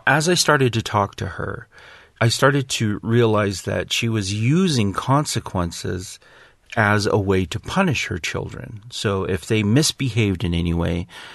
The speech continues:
it was focused on punishing. And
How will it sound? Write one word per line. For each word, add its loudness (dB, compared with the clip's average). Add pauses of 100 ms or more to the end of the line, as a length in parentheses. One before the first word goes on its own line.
(100)
it 4
was 2
focused 0
on 0
punishing. -2 (340)
And 2